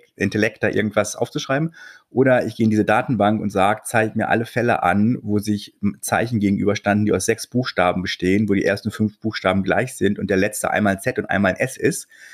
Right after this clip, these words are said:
Ähm, und dann kriege ich genau das ausgespuckt, genau die Fälle, die zu diesen Sachen entschieden wurden. Und wenn man seine Anträge oder Schriftsätze dann mit solcher Rechtsprechung unterlegt,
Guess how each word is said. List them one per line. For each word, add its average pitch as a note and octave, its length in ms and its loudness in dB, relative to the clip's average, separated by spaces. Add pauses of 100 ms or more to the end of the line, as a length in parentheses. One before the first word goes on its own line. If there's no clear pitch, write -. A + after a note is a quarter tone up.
(360)
Ähm, G#2+ 380 4
und G#2 100 0
dann G#2 100 0
kriege C3+ 300 0
ich - 260 -6
genau A2 340 2
das B2+ 220 0
ausgespuckt, C3+ 800 0
genau G#2+ 300 2
die B2 160 -4
Fälle, B2 300 2
die A#2 120 -4
zu G#2+ 120 -12
diesen A#2 240 0
Sachen A2 200 -2
entschieden G2+ 460 -4
wurden. F#2 400 -2 (400)
Und G2+ 160 0
wenn G#2+ 120 2
man G#2+ 200 2
seine A2+ 720 2
Anträge G#2 500 2
oder F#2+ 120 0
Schriftsätze - 920 -2
dann G#2 140 2
mit G2+ 80 2
solcher A2 240 2
Rechtsprechung G2+ 560 -2
unterlegt, F#2 640 0